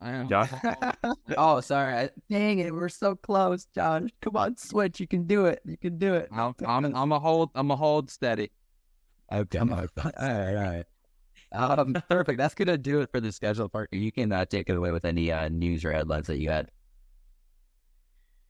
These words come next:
Speaker 4: Yeah. Um. So, um, you know, as we talked about the Broncos, uh, they are expecting to cut Wilson after the season. Uh, that's, it's really kind of a wild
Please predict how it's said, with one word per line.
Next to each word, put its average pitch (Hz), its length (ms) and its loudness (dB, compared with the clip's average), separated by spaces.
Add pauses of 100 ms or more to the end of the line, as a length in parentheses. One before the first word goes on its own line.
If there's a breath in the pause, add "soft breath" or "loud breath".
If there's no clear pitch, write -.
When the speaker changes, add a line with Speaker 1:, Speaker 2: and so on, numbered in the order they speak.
(300)
Speaker 4:
Yeah. 165 560 2 (160)
Um. 156 720 -2
So, 160 880 0 (520)
um, 135 840 -2
you 143 100 -4
know, 139 100 0
as 139 200 4
we 147 120 2
talked 131 300 0
about 123 260 2
the 123 140 2
Broncos, 110 1040 -2
uh, 101 180 0
they 113 200 0
are 113 100 0
expecting 127 460 -2
to 110 60 -2
cut 104 280 -2
Wilson 110 580 -2 (460)
after 117 420 2
the 107 120 -4
season. 107 540 -2
Uh, 98 280 -2
that's, - 380 -4 (160)
it's 135 260 -4
really 139 400 2
kind 127 220 0
of 110 100 -2
a 110 80 0
wild 104 640 0